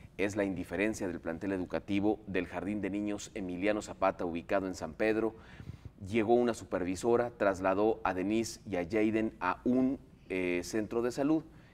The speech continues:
y los dejó a su suerte. Se reunieron el lunes pasado,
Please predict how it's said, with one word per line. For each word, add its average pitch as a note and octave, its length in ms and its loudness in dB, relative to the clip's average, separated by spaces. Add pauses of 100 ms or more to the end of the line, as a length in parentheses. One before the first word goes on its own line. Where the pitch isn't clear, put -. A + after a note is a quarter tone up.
(140)
y A2+ 80 0
los A2+ 200 6
dejó C3 300 0
a B2+ 60 2
su A#2+ 100 -10
suerte. G#2 380 0
Se G#2+ 120 -4
reunieron C3 460 4
el A2 100 2
lunes C3+ 200 -2
pasado, D3+ 460 4